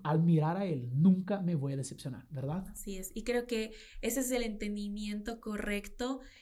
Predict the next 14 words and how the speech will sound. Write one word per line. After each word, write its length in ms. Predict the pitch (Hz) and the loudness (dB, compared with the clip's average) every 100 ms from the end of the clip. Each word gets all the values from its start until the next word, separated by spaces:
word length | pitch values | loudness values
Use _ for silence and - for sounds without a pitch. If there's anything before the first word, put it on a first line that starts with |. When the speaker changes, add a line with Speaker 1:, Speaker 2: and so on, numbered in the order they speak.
| - | -18
Speaker 2:
de 520 | - 214 214 214 - - _ - | -8 -4 -2 -2 -4 -16 _ -4
que 160 | 220 | -2
la 160 | 214 214 208 | -2 -4 -4
iglesia 540 | 208 220 226 247 233 | -4 0 0 0 0
no 100 | 196 | -2
es 160 | 202 190 | -4 -4
perfecta. 500 | - 190 - - - - - - | -6 -10 -10 -12 -20 -20 -20 -20
Tal 160 | - 202 | -6 -4
vez, 240 | 208 214 214 | -2 -4 -4
eh, 360 | 220 208 202 202 | -4 -4 -6 -8
como 240 | 202 196 196 | -10 -6 -4
ya, 260 | 202 202 202 196 | -2 -2 -4 -4
ya 180 | 214 196 | -6 -4
hablamos, 520 | 196 196 202 208 | -4 -2 -2 -4